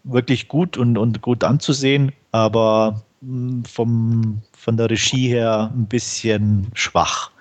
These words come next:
Und, ähm, das fi-, finde ich, merkt man dem Film irgendwo an. Und deswegen hat er mich nicht ganz so begeistert. Das ist, ich glaub, eine knappe sechs von zehn trifft es ganz gut.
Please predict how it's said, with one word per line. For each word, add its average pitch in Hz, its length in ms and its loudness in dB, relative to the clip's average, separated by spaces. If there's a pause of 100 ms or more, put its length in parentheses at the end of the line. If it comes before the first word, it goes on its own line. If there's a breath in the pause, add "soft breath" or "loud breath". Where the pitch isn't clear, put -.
(440 soft breath)
Und, 107 400 0
ähm, 113 360 0
das 107 160 -2
fi-, - 160 -2
finde 123 320 0
ich, 110 100 -6
merkt 113 260 0
man 117 80 2
dem 113 140 0
Film 117 280 -2
irgendwo 113 300 0
an. 139 200 2 (540 loud breath)
Und 107 580 0 (420)
deswegen 107 340 2
hat 107 100 2
er 107 60 2
mich 104 200 -2
nicht 107 200 -4
ganz 101 360 0
so 117 240 2
begeistert. 110 560 0 (120)
Das 107 220 -8
ist, 117 80 -14 (100)
ich - 160 -14 (320)
glaub, 92 340 0
eine 98 120 0
knappe - 420 -2
sechs 92 320 -4
von 98 220 -4
zehn 95 380 0 (140)
trifft - 300 -8
es 98 120 -8
ganz 85 260 -4
gut. 95 260 -8